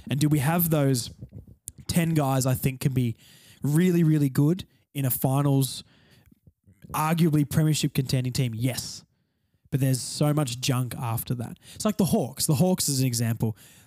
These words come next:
I don't think there's any passengers on the Hawks. I don't think they've got the talent we've got. I don't think they've got a player as talented as Wardlaw, as Sheezel, as Larkey, as Taryn, as Bailey Scott, as any of those guys. I don't think they do. But what they bring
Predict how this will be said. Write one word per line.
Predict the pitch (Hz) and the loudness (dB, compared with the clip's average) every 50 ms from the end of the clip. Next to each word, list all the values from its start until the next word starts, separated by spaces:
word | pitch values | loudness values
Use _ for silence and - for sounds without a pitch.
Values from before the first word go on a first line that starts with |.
| _ _ - | _ _ -4
I | 156 170 | -2 0
don't | 180 180 185 | 0 0 0
think | 165 - 180 165 160 143 | 0 0 0 0 2 0
there's | 151 147 135 | 0 0 2
any | 143 143 139 123 - _ - - _ _ | 0 0 0 -2 -4 _ -20 -20 _ _
passengers | - 147 160 135 - 156 147 135 123 117 123 | -4 -2 -2 -2 -2 -2 -2 -2 0 0 -2
on | 120 113 | -2 -4
the | 110 | -4
Hawks. | 101 117 110 113 - - - - - - - _ _ _ _ _ _ - - | -6 -6 -8 -10 -10 -12 -10 -10 -10 -10 -12 _ _ _ _ _ _ -10 -6
I | - 165 | -2 -2
don't | 165 165 151 | 0 2 2
think | 185 180 160 | 0 0 0
they've | 156 139 | -2 -2
got | 156 120 | -2 -4
the | 123 | -4
talent | - - - 160 190 196 160 | -6 -6 -4 -2 -2 -2 -2
we've | 151 131 127 - | -4 -4 -4 -4
got. | - 131 165 269 - _ _ _ _ _ _ _ _ _ _ _ _ _ _ _ _ _ _ _ _ - | -4 -4 -4 -6 -8 _ _ _ _ _ _ _ _ _ _ _ _ _ _ _ _ _ _ _ _ -4
I | 143 | 0
don't | 160 170 | 0 2
think | 156 190 175 | 2 2 2
they've | 165 160 | 2 2
got | 131 160 147 | 2 2 0
a | |
player | 135 - 156 143 143 139 | 0 0 0 2 2 2
as | 135 131 | 0 0
talented | - - 147 143 151 147 151 135 | 0 -2 -2 0 0 0 2 2
as | 127 120 | 0 0
Wardlaw, | 113 123 123 123 120 117 120 120 120 117 | 0 0 0 0 0 0 0 0 0 0
as | 113 | 0
Sheezel, | - - - 120 117 113 113 113 110 | -2 -2 0 0 0 0 0 -2 -2
as | 110 107 | -2 -2
Larkey, | 123 113 107 107 110 - - 110 | -2 -2 -2 -2 -4 -4 -6 -4
as | 110 107 | -4 -4
Taryn, | - - - 113 110 110 110 107 104 113 - - _ _ _ _ - - _ _ _ _ _ | -6 -6 -4 -4 -4 -2 -4 -4 -6 -8 -12 -16 _ _ _ _ -20 -20 _ _ _ _ _
as | 120 123 | -8 -4
Bailey | - 131 131 131 127 120 | -2 -2 -2 0 -2 -2
Scott, | - - 127 120 | -2 0 0 -2
as | 117 117 | 0 -2
any | 123 139 147 143 | 0 0 0 0
of | 123 | 0
those | 113 110 110 110 | 0 -2 -4 -4
guys. | - 107 71 82 117 131 | -6 -6 -8 -6 -4 -4
I | 135 | -2
don't | 131 143 151 143 | 0 0 0 0
think | 143 139 127 | -2 -2 -2
they | 117 113 | -2 -2
do. | 107 - 151 139 110 - - - - - - - - - | 0 0 0 0 -2 -4 -10 -20 -20 -20 -20 -6 -2 0
But | 151 | 0
what | 139 160 180 170 - | 2 0 0 0 0
they | 175 165 | -2 -2
bring | 143 127 143 156 156 139 127 135 180 | 0 0 0 2 2 0 -2 -4 -8